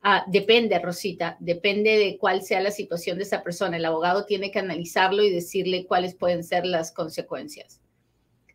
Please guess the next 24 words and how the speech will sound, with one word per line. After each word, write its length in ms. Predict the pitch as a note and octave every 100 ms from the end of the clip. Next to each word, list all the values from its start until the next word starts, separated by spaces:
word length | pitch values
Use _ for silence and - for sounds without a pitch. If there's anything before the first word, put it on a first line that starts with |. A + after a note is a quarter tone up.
| _
Buenos 400 | G#3+ A3 A3 G#3
días, 680 | A3 A#3 B3 A#3+ A#3 A3 G#3+
buenos 380 | A3 G#3+ G#3 G3+
días. 840 | A3 A#3 A3+ G#3+ G3 F3+ - _ _ _ _ _ _ _
Desde 500 | - A3+ A#3+ - G#3 - F#3 A3
Idaho. 760 | A#3+ A#3 A#3 G#3+ G3 F3+ F3 E3+ _ _ _ _ _ _ _ _ _ _ _ _ _ _ _ _ _ _ _ _ _ _ _ _ _
Mi 100 | B3
esposo 380 | C4+ D4 D#4+ F#4+
metió 260 | D4+ B3+
la 140 | B3+ C4
visa 300 | C4 C4 B3
U 160 | A#3+
en 100 | B3+
el 80 | B3+
dos 140 | G#3 G3
mil 160 | G#3+
diecisiete, 760 | A#3 A#3 G3+ A#3 A3 A3 B3 -
no 200 | G#3+ G#3+
ha 60 | A3
llegado 500 | G#3+ G#3 G3+ G3+ A3+
ni 160 | G#3
permiso 540 | - F3+ F3+ G3 - G3+
de 100 | G3+
trabajo, 640 | G#3+ G#3+ B3 A#3+ - -